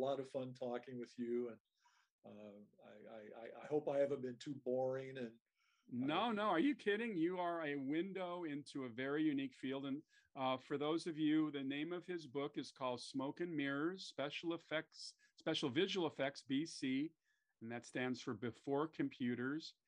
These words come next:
Speaker 1: It's at
Speaker 2: And
Speaker 1: Amazon.
Speaker 2: On Amazon.
Speaker 1: And,
Speaker 2: And if
Speaker 1: uh,
Speaker 2: people wanna reach out to you, how do they reach you?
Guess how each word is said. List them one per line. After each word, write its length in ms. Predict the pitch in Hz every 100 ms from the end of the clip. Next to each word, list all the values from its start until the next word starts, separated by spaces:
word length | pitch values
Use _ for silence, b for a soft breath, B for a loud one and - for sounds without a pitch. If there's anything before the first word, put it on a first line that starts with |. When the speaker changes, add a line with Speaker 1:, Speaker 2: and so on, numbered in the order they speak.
| b b
Speaker 1:
It's 160 | 143 143
at 240 | 147 160
Speaker 2:
And 20 | 175
Speaker 1:
Amazon. 840 | 185 190 185 147 135 127 123 190 214 _ _ _
Speaker 2:
On 140 | 113 127
Amazon. 640 | 123 117 110 113 110 143 185 - 156 143
Speaker 1:
And, 220 | 139 170
Speaker 2:
And 0 |
if 140 | 175
Speaker 1:
uh, 80 | 147 127
Speaker 2:
people 260 | 220 226
wanna 180 | 202 190
reach 280 | 180 190 202
out 180 | 180 165
to 120 | -
you, 300 | 180 208 214
how 160 | 165 175
do 80 | 180
they 180 | 165 156
reach 300 | 151 160
you? 140 | 214